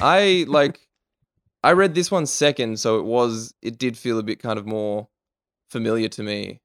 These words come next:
Speaker 1: and it was a bit of a kind of like, "Oh," a bit of a sigh of,
Speaker 2: <laughs>
Speaker 1: "Hey, this is like, I understand this. This is, this is twenty pages. This is, you know, six panels a page. Like,
Speaker 2: <laughs>
Speaker 1: this is left to right." <laughs> Um,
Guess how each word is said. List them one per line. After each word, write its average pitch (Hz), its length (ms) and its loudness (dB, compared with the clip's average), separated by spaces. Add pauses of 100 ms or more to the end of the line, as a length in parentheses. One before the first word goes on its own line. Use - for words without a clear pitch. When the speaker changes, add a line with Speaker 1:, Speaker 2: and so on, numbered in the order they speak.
Speaker 1:
and 98 200 -12
it - 100 -16
was 101 160 -10
a 98 40 -16
bit 107 180 -8
of 104 120 -14
a - 20 -18
kind 104 240 -10
of 95 80 -14
like, 95 160 -10 (100)
"Oh," 285 240 -6 (200)
a 147 40 -20
bit 110 120 -6
of 101 60 -8
a 104 40 -14
sigh 101 460 -4
of, 101 280 -12 (240)
Speaker 2:
<laughs> - 640 -18
Speaker 1:
"Hey, 196 260 4
this 202 240 -4
is 180 60 -10
like, 117 300 0 (100)
I 220 120 0
understand 110 500 -4
this. 202 240 -4
This 165 200 -10
is, 123 400 -12 (520)
this 185 160 -2
is 160 120 -2
twenty 175 260 0
pages. 190 580 2
This 160 160 -8
is, 139 200 -8
you 165 80 -4
know, 156 200 0
six 175 280 -4
panels 156 360 -2
a - 20 -8
page. 190 640 2
Like, 117 320 2 (460)
Speaker 2:
<laughs> - 460 -18
Speaker 1:
this 139 160 -10
is 123 120 -10
left 120 220 -4
to 107 60 -14
right." 196 580 6
<laughs> - 760 -18
Um, 143 800 0